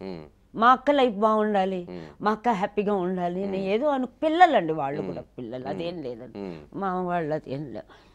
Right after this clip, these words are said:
Speaker 2: మా వాళ్ళలో ఒక ఏవో ఉండుంటాయి కదా, ఎక్కువ నేను ఇంట్లో ఉండను కదా.
Speaker 1: మ్మ్.
Speaker 2: ఆ తర్వాత తను కూడా కొద్దిగా బిజీ అయ్యాడు.
Speaker 1: మ్మ్.
Speaker 2: అయిన తర్వాత ఏదో ప్రాబ్లం వాళ్ళ ఫ్యామిలీ మంది,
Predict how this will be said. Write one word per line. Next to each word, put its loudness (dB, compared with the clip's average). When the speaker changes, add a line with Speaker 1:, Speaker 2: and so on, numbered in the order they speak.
Speaker 2:
మా 2
వాళ్ళలో 6
ఒక 4
ఏవో 10
ఉండుంటాయి 2
కదా, -2
ఎక్కువ 4
నేను 6
ఇంట్లో 4
ఉండను 4
కదా. -2
Speaker 1:
మ్మ్. -8
Speaker 2:
ఆ -4
తర్వాత 2
తను 2
కూడా 8
కొద్దిగా 6
బిజీ 4
అయ్యాడు. 2
Speaker 1:
మ్మ్. -10
Speaker 2:
అయిన 4
తర్వాత 8
ఏదో 12
ప్రాబ్లం 8
వాళ్ళ 4
ఫ్యామిలీ -2
మంది, -2